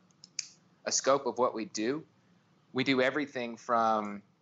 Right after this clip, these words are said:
your house flooded, you need new wood, uh, wood floors, new carpet. Uh, it's an insurance claim.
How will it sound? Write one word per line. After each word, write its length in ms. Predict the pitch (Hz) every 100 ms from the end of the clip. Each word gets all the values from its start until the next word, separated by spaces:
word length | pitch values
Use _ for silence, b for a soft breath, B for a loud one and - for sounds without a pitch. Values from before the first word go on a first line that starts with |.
| -
your 200 | 120 113
house 380 | - 127 127 -
flooded, 400 | 135 123 123 110
you 100 | 110
need 260 | 120 123
new 200 | 117 117
wood, 440 | 104 113 117 117 110 - -
uh, 180 | 117 107
wood 160 | 107 123
floors, 320 | - 117 117
new 100 | 120
carpet. 500 | 113 113 113 113 110 - - - - -
Uh, 160 | 110 101
it's 140 | 101
an 80 | 117
insurance 400 | 120 127 117 104
claim. 360 | - 110 95